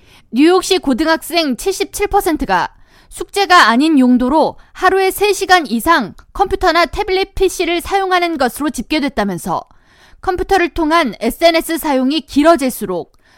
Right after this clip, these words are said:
청소년 정신건강은 나빠지는 상관관계가 있다고 우려를 나타냈습니다. 여론조사 전문기관 퓨 리서치 센터에 따르면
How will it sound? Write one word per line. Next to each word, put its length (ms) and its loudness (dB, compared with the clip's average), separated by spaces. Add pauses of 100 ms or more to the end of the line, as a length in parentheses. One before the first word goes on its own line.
(240)
청소년 520 -2
정신건강은 880 0
나빠지는 800 0
상관관계가 880 0
있다고 540 -4 (340)
우려를 400 2
나타냈습니다. 880 -2 (400)
여론조사 560 2
전문기관 840 0
퓨 260 0
리서치 400 0
센터에 440 0
따르면 460 -6